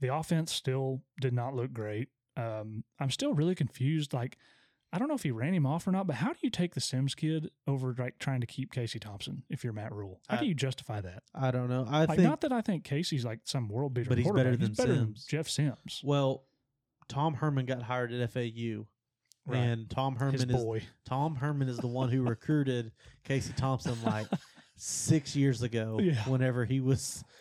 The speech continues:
Speaker 2: coming out of, uh,
Speaker 1: Uh,
Speaker 2: Newcastle.
Speaker 1: Newcastle, yeah.
Speaker 2: And, uh, so that's probably what had a big deal to do about it.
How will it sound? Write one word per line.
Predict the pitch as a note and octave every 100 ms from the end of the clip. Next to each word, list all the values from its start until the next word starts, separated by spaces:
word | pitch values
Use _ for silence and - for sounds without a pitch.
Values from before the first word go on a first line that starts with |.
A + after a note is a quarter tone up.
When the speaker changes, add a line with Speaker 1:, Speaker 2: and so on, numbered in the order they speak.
| - _ _ _ _ -
Speaker 2:
coming | C#3+ C3+ B2+
out | B2+ B2
of, | B2 A#2 A2 A#2+ -
uh, | B2+ B2+ B2+ C3 C3 _ _ _ _ _ _ _ _ _ _ _ _ -
Speaker 1:
Uh, | B2+
Speaker 2:
Newcastle. | C#3 C#3+ E3+
Speaker 1:
Newcastle, | D#3 - A#2 A2 C#3 C#3+
yeah. | C3+ - _ _ _ _ B2
Speaker 2:
And, | C#3 C3 B2 A#2+
uh, | A#2 A2+ A#2+ A2+ _ _ _ _ _ _ _ _
so | - C3 A#2+ A2+ - _ _ _ _ _ _ _ _ - - C3+
that's | D3 D#3+ C#3 -
probably | D#3+ C3+
what | B2+ B2
had | A#2+ A#2+
a |
big | A#2 A#2+ A#2
deal | A#2+
to | A#2+
do | A#2 A#2
about | A#2 A#2+
it. | A#2+